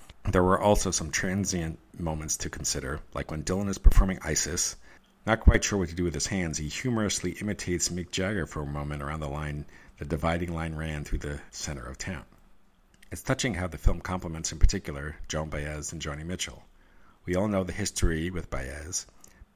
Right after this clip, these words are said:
but Dylan and Mitchell would often tease each other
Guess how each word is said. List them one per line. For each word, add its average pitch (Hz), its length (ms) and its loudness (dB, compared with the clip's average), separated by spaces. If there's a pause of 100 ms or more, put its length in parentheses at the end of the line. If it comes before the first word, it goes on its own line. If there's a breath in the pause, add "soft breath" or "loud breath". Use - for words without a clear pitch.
but 71 180 -4 (220)
Dylan 101 260 0
and 82 140 -2
Mitchell 80 440 -6 (440)
would 82 100 -4
often 85 220 8
tease 101 280 2
each 76 160 -4
other 69 300 -4